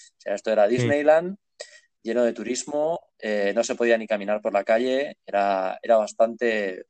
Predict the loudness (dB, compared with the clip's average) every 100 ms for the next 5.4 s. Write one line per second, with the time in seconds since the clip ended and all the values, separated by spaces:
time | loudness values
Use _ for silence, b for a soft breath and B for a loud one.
0 | _ 0 2 0 0 -6 -4 -4 -4 -4
1 | -4 -6 _ B B B -6 -4 -2 2
2 | 6 6 6 -4 -10 -10 -12 -8 -10 -4
3 | 4 8 8 6 -2 0 -4 -4 -10 -14
4 | -12 -4 -2 2 0 2 0 0 0 2
5 | 2 0 -2 -2